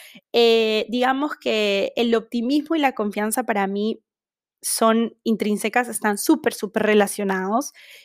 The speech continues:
Si uno confía en sí mismo, si uno confía en las decisiones que toma, confía en las situaciones que les está,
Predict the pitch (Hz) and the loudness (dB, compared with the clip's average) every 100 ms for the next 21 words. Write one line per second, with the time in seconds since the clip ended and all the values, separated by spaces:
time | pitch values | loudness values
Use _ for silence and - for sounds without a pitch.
0 | - 285 311 339 277 247 269 277 262 240 | -4 2 2 4 0 0 -2 -2 -2 -4
1 | - 226 220 220 214 214 233 - 226 226 | -4 -2 0 -2 0 0 0 -2 -4 -4
2 | 208 269 277 277 254 233 214 208 220 - | -6 -4 -2 -2 -2 -4 -4 -2 -2 -2
3 | 208 254 269 247 220 208 202 - 269 254 | -2 2 4 2 -2 -4 -4 -4 0 0
4 | 233 233 220 208 220 240 214 214 208 - | -2 -6 -8 -6 -6 -4 -2 -2 -4 -6
5 | - | -8